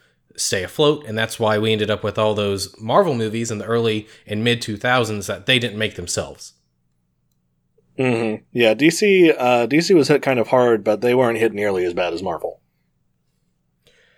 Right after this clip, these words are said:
Speaker 1: Yeah, and then since then, uh, comics have kind of steadily come to the forefront of our minds with the movies, but the actual sales of the comics have fallen off definitely since, like, two thousand ten.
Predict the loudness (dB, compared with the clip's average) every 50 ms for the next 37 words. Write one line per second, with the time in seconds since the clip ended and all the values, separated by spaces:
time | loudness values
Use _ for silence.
0 | _ _ -4 0 2 2 2 2 0 -2 0 0 0 0 -2 -2 -4 -6 -6 -4
1 | -2 0 0 0 0 -2 0 0 2 2 2 0 -2 -4 -6 -6 -4 -2 -2 -2
2 | -2 -2 -2 -2 -2 -2 -2 -2 -4 -2 0 0 0 0 0 -2 -4 -2 0 0
3 | 0 -2 -2 -6 -14 _ _ _ _ _ _ -10 -6 -4 -4 -2 0 0 0 2
4 | 2 2 2 2 2 2 2 2 0 -2 -4 -6 -10 -12 -6 -2 -2 -2 0 0
5 | 0 0 0 0 0 0 0 0 0 -2 -2 -2 -2 -2 0 0 0 0 0 0
6 | 0 2 2 2 0 0 -2 -4 -6 -6 -4 -4 -2 -2 0 0 0 0 -2 -2
7 | -2 -4 -6 -8 -10 -14 -20 -16 _ -4 -2 0 0 0 0 0 0 0 0 0
8 | 0 0 2 2 2 2 2 0 0 0 -2 -2 -2 -6 -6 -4 0 2 2 2
9 | 2 0 -4 -6 -8 -6 -4 -2 0 2 2 2 0 -2 -4 -10 _ _ _ _
10 | _ _ _ _ -8 -2 0 2 2 4 2 2 2 2 2 2 0 0 0 0
11 | 0 0 0 -2 -2 0 0 0 0 0 0 0 -2 -2 -2 -2 0 0 0 0
12 | -2 -2 -2 0 0 0 0 -2 -4 -6 -6 -8 -4 -2 -2 -2 -2 -4 -8